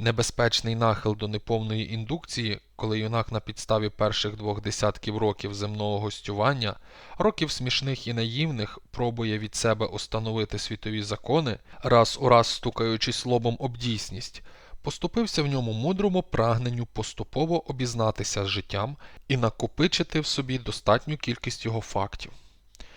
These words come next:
Він зробився поважним, трохи гордим, мав вигляд розумненького юнака, що хоч і молодий ще, а багато що знає,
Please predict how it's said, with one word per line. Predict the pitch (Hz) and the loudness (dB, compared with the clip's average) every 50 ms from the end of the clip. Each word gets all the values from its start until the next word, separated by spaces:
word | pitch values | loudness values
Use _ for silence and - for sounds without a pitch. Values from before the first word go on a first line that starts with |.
| - - - - - | -20 -18 -16 -4 -2
Він | 202 190 165 | 0 0 4
зробився | 143 139 127 127 123 117 - 117 | 4 4 4 4 2 4 2 0
поважним, | 110 - - 107 104 104 120 143 143 135 131 127 127 127 123 - - - | 0 2 0 2 4 6 6 6 4 2 0 0 -2 -2 -6 -12 -12 -2
трохи | - 180 156 - - 120 | 0 0 2 2 2 0
гордим, | 107 110 117 117 123 123 117 113 113 113 117 113 - - - - - | 2 4 4 4 4 4 4 2 2 2 0 -4 -8 -14 -20 -10 2
мав | 147 170 190 170 | 6 6 6 6
вигляд | 127 120 113 110 107 101 - | 6 4 4 4 2 2 2
розумненького | - 113 104 110 110 117 127 120 113 - - 107 107 110 | 0 -2 -2 -2 0 2 2 2 2 0 -2 -2 -2 0
юнака, | 107 101 101 95 95 - - - 117 143 151 - - - - | 0 -2 -2 -2 -2 -2 0 0 0 0 -2 -4 -8 -4 -2
що | - - - - 117 | 0 0 2 2 0
хоч | - - - 117 107 - - - | 2 4 4 4 4 4 2 2
і | 123 117 | 0 0
молодий | 110 107 107 104 101 101 104 131 175 185 | 2 2 2 2 2 4 4 4 4 6
ще, | - - - - 170 156 156 - - - - | 6 4 4 4 2 0 -2 -6 -12 -4 0
а | - 117 | 2 2
багато | 107 101 107 135 170 - - | 4 4 2 2 2 2 0
що | 180 - - - 165 | 0 0 2 2 2
знає, | 135 107 107 101 95 95 98 101 110 127 131 | 2 2 2 4 4 4 4 2 0 -2 -4